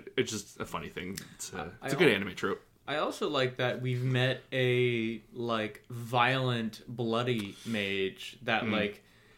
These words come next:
Speaker 2: it's good to see, like, um, you know,
Speaker 1: Not
Speaker 2: in
Speaker 1: all are good. Yeah.
Speaker 2: Yes, in a show that's, like, so beautifully wholesome and genuine, and all the characters are, it's like, I wanna see somebody fucking violent and,
Speaker 1: <laughs>
Speaker 2: like,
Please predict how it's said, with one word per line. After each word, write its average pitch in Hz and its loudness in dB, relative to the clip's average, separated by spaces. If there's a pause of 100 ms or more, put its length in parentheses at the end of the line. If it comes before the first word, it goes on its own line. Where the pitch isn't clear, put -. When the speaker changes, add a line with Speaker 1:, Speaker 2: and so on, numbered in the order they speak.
Speaker 2:
it's 147 -4
good 254 -4
to 233 0
see, 156 -2
like, 110 -2
um, 98 -4 (1000)
you 143 -4
know, 143 -2
Speaker 1:
Not 120 4
Speaker 2:
in 156 2
Speaker 1:
all 113 4
are 107 6
good. 104 0 (140)
Yeah. 123 2
Speaker 2:
Yes, - -10
in 127 -4
a 123 2
show 160 2
that's, 135 2
like, 120 -2
so 127 -2
beautifully 110 -4
wholesome 101 -6
and 104 -4
genuine, 98 -2
and 90 -6
all 98 -4
the 98 -10
characters 95 -8
are, - -12
it's - -14
like, 90 -8
I 120 -4
wanna 175 -2
see 151 -4
somebody 110 -2
fucking - -12
violent 80 -8
and, 90 -8
Speaker 1:
<laughs> - -
Speaker 2:
like, 87 -8